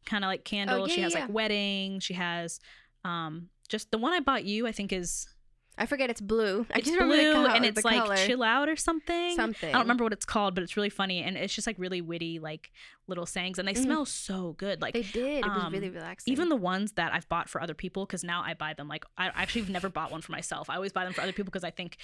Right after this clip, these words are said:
Speaker 1: they're just, like, so smart, and it's just, like, a fun gift. Like,
Speaker 2: It
Speaker 1: how many
Speaker 2: is.
Speaker 1: people get can-, I don't know, maybe
Speaker 2: Mm-hmm.
Speaker 1: people get candles all the time for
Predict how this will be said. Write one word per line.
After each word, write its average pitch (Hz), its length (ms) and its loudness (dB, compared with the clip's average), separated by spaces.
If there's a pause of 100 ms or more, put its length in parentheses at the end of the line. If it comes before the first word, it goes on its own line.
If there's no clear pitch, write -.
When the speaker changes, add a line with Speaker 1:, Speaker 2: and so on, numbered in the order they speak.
(180)
Speaker 1:
they're 190 100 -6
just, 175 180 -8
like, - 160 -8
so 175 200 -6
smart, 175 460 -4 (360)
and 247 100 4
it's 302 80 2
just, 370 120 2
like, 403 120 4
a - 40 2
fun 220 260 0
gift. 175 300 -2
Like, 190 160 -2
Speaker 2:
It - 200 -14
Speaker 1:
how 262 100 0
many 254 60 2
Speaker 2:
is. 254 40 -8
Speaker 1:
people 208 200 -4
get 180 300 -8
can-, 175 200 -6
I 170 100 -6
don't 151 120 -8
know, - 40 -12
maybe 220 180 0
Speaker 2:
Mm-hmm. 180 40 -2
Speaker 1:
people 170 220 -8
get - 160 -12
candles 165 260 -12
all 131 100 -10
the 120 80 -12
time 160 200 -12
for - 200 -16